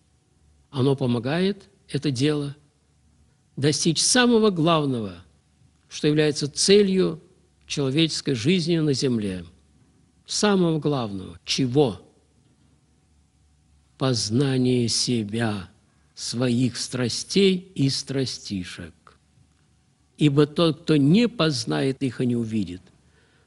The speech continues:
тот, кто не увидит, что он не может с ними сам своими силами справиться, тому Христос не нужен, никакого Спасителя ему тогда не нужно. Брак,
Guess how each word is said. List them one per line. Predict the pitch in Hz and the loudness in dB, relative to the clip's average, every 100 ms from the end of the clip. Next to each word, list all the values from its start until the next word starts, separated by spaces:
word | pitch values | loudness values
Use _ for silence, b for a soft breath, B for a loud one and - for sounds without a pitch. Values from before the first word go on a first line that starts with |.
| _ | _
тот, | 170 160 | 2 2
кто | - - 220 233 | -2 4 6 8
не | 226 | 8
увидит, | 214 196 185 190 165 | 6 6 4 4 2
что | 151 - 151 | -2 0 2
он | 160 | 6
не | 165 | 6
может | 165 170 151 143 | 6 2 0 -2
с | - | 2
ними | 165 156 | 4 4
сам | 151 - 185 180 | 4 2 2 2
своими | 151 - 156 147 - b b b b _ _ _ _ - | 0 2 4 4 0 b b b b _ _ _ _ -6
силами | - 180 160 156 | 2 4 6 6
справиться, | 147 - 160 156 131 117 - 107 - | 4 0 0 2 0 -6 -8 -10 -2
тому | 143 156 | 2 4
Христос | 147 151 147 - 170 156 - | 2 0 -2 0 0 0 4
не | 156 139 | 4 6
нужен, | 156 190 110 107 80 - _ | 6 6 4 -2 -4 -14 _
никакого | 131 139 151 170 160 | 2 2 2 2 2
Спасителя | 147 - 143 - 202 196 160 | 2 0 0 2 0 2 2
ему | 160 147 | 2 2
тогда | 143 131 127 135 | -2 -2 0 0
не | 127 | 0
нужно. | 120 104 87 - 82 80 _ _ _ _ _ - | 0 -2 -6 -10 -14 -16 _ _ _ _ _ -12
Брак, | 110 113 147 190 | -6 0 2 2